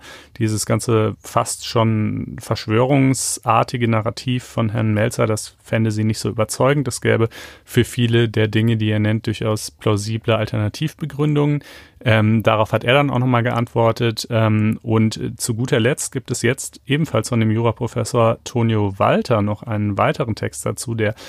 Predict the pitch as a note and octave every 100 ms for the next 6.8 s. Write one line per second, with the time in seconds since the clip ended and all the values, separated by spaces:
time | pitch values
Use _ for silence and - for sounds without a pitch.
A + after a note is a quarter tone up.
0 | - - - - G#2+ G#2+ A2 G#2+ A#2 -
1 | A2 A2 A2 A2 G#2 G#2 G2+ G#2 G2 G#2+
2 | G2+ A2+ - G#2+ G#2 G#2 G#2 G#2 - A2
3 | A2+ - C#3+ B2+ B2+ - A#2 A#2 - A#2+
4 | A2+ - A#2 A2 - A#2 - A#2 A2+ A#2
5 | A2 G#2 G#2+ G#2 A#2 A2+ A#2 - - A2+
6 | B2 G#2 A2+ A2+ A2+ A2 G#2+